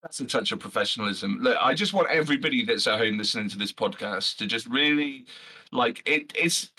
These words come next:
this is magic, right? Just, just take a second to appreciate, A,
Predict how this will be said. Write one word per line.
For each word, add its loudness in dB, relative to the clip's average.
this 0
is -2
magic, 0
right? 2
Just, -2
just -4
take 2
a 0
second 2
to 2
appreciate, 2
A, -2